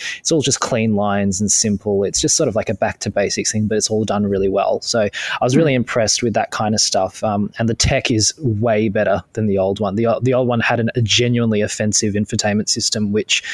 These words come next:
Speaker 1: just seemed like an afterthought. And, like, every time I looked at it with the old car, it was so annoying. And, like, if you c-, got a phone call in the old one, you couldn't see maps, or you'd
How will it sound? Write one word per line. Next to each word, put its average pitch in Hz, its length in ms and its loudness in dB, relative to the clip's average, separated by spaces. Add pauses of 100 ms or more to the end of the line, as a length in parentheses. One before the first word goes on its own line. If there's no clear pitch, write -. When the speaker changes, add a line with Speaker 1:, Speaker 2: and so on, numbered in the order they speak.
(300)
Speaker 1:
just - 320 0
seemed 127 180 2
like 113 180 0
an - 100 -2
afterthought. 110 840 0
And, 104 520 0
like, 107 480 0 (440)
every 120 220 0
time 113 240 0
I 110 60 2
looked 107 240 0
at 113 120 4
it 98 60 2
with 110 120 0
the 117 100 2
old 104 200 2
car, 107 200 0
it 98 40 -4
was 107 120 2
so 110 240 2
annoying. 104 400 2
And, 104 200 0
like, 110 260 -2
if 120 120 2
you 113 160 0
c-, 156 100 2
got 135 160 2
a 117 60 2
phone 120 320 0
call 117 240 2
in 107 100 2
the 110 100 2
old 110 300 2
one, 101 360 0 (520)
you 127 120 0
couldn't 120 180 0
see 110 220 2
maps, - 580 -2
or 120 160 0
you'd 113 240 2